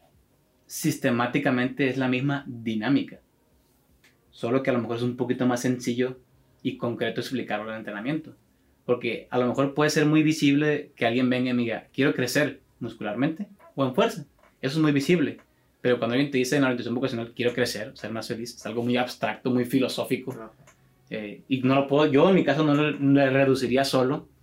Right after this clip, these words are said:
Speaker 1: a la serotonina, que repito, tiene que ver, pero pues no es, no es algo,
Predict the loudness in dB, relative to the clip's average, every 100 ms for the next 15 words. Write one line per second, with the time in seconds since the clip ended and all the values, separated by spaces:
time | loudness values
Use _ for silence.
0 | _ -6 -4 0 -2 0 -2 -2 -4 -6
1 | -4 -6 -6 -2 0 0 -2 -8 -8 -6
2 | -10 -12 -12 -14 _ -14 -8 -6 -6 -8